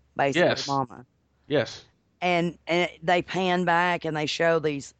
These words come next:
Speaker 1: thousands and thousands and thousands of people. It's an extremely powerful scene.
Speaker 2: Mm-hmm.
Speaker 1: And so I can't wait to see what happens. And yes, I'm, I'm very anxious to see them give Khaleesi more airtime because,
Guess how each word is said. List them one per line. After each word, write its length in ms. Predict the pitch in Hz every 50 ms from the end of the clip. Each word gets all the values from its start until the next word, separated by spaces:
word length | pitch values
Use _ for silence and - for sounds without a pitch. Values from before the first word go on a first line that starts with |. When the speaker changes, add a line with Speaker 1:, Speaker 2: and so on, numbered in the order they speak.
| _
Speaker 1:
thousands 1000 | _ - - - 135 135 139 143 143 143 139 135 131 - - 127 120 120 120 113 -
and 280 | - 101 110 110 92
thousands 640 | 87 117 110 107 113 123 127 123 - - 120 113 104
and 160 | - 104 101
thousands 420 | - 104 113 127 123 110 110 110
of 120 | 98 - -
people. 240 | 131 131 - - 80
It's 160 | 120 117 -
an 100 | - 120
extremely 1080 | 107 107 - - - - 123 127 135 139 143 147 147 151 156 160 156 147 143 139 131 131
powerful 1000 | 127 - - 143 139 135 135 143 143 139 139 135 120 - - 82 80 71 67 60 - _
scene. 420 | - - - 156 147 120 95 - -
Speaker 2:
Mm-hmm. 140 | 143 165 190 180 _ _ _ _ _ _ _ _ _ _ _ _ _ _
Speaker 1:
And 200 | - 165 165 151
so 280 | - - 156 147 147 -
I 100 | - -
can't 260 | - - - 202 170 156
wait 160 | 160 160 147 151
to 60 | 143
see 140 | - 160 156
what 140 | 151 127 120
happens. 360 | 139 143 131 - 135 120 107
And 180 | 139 135 139 139
yes, 360 | 135 120 104 95 104 104 -
I'm, 260 | - - 139 123 - _ -
I'm 220 | 156 156 156 139
very 400 | 113 135 131 127 131 135 135 -
anxious 380 | 95 127 127 120 - - - -
to 60 | -
see 180 | - - 135 127
them 100 | 123 120
give 140 | 117 123 107
Khaleesi 420 | - - 127 135 139 127 - -
more 200 | 120 131 127 113
airtime 400 | 117 127 127 - 131 127 127 123
because, 440 | 123 131 131 135 127 127 131 123 -